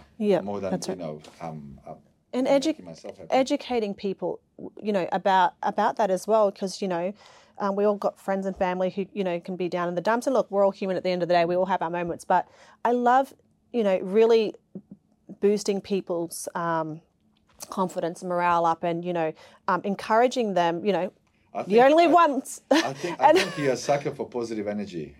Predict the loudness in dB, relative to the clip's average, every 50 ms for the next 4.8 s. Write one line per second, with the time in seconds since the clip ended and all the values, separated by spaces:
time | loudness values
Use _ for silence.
0 | -12 -8 -4 -2 -2 -2 -4 -6 -8 -10 -4 -2 -2 -2 -2 0 2 2 4 4
1 | 2 0 0 -2 2 4 4 4 4 4 2 0 -2 -2 0 0 0 0 0 -2
2 | -4 -6 -6 -8 -10 -10 -8 -4 -4 -4 -4 -4 -10 _ _ _ _ _ _ _
3 | _ _ _ _ _ _ -4 -4 -2 -2 -2 -4 -4 -4 -4 -4 -6 -6 -6 -8
4 | -12 -14 _ _ _ _ _ -8 -6 -4 -4 -4 -4 -4 -6